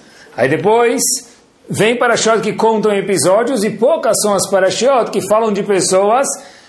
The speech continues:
que não são do nosso povo, mas merecem nome. Por exemplo, Balak, por exemplo, Itró, daí por diante. Agora, eu queria falar sobre uma delas e aprender, de fato, pessoal, uma das obras de artes que a gente tem, mesmo quem não é colecionador.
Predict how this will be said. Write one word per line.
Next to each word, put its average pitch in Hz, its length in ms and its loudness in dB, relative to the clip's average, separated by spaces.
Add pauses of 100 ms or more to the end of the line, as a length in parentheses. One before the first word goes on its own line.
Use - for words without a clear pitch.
(160)
que 190 120 0
não 233 300 2
são 196 260 -2
do 170 120 0
nosso 156 300 0
povo, 175 580 0 (500)
mas 208 380 0
merecem 220 440 0
nome. 131 320 0
Por 180 140 0
exemplo, 160 380 0
Balak, 175 500 0 (240)
por 151 140 2
exemplo, 151 420 0
Itró, 196 480 -2 (480)
daí 139 160 2
por 139 140 -2
diante. 113 400 -6
Agora, 170 280 2
eu 175 60 2
queria 240 220 0
falar 233 220 2
sobre 180 260 0
uma 185 240 0
delas 151 340 0
e 170 80 0
aprender, 165 560 0
de 151 140 -4
fato, 185 400 -2
pessoal, 196 720 0
uma 190 240 0
das 180 340 0
obras 190 380 2
de 156 100 0
artes 180 380 0
que 190 80 0
a 165 40 2
gente 160 300 -2
tem, 180 500 -2
mesmo 208 540 0
quem 208 160 -2
não 185 80 0
é 185 80 0
colecionador. 156 640 0